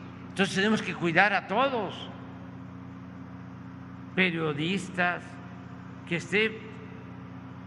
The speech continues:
bien protegido Loret, que esté bien protegido Ciro, que esté bien protegido Joaquín, lo-, Carmen Aristegui,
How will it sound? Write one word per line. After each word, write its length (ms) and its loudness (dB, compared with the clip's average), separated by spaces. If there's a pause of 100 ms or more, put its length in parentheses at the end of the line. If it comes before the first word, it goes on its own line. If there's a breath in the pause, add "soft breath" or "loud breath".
(880)
bien 260 4
protegido 720 2
Loret, 440 2 (1120)
que 100 0
esté 240 2
bien 280 4
protegido 640 -2
Ciro, 420 0
que 100 0
esté 240 4
bien 220 6
protegido 680 2 (2000)
Joaquín, 580 4
lo-, 120 4 (1500)
Carmen 360 6
Aristegui, 960 2